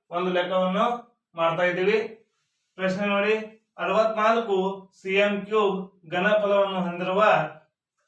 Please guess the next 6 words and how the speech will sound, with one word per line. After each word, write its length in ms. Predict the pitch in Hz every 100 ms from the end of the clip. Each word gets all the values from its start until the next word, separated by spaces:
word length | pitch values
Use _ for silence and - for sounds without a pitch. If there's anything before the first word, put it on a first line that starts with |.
| _
ಹೊಂದಿರುವ 560 | 185 175 180 185 196 202
ಎರಡು 340 | 185 190 196
ವರ್ಗ 300 | 180 190 208
ಘನಗಳ 520 | 208 170 175 175 165 175 208 - - - 170
ಮುಖಗಳನ್ನು 680 | 165 202 202 185 160 151
ಸೇರಿಸಿ 880 | 156 185 185 170 156 156 175 - -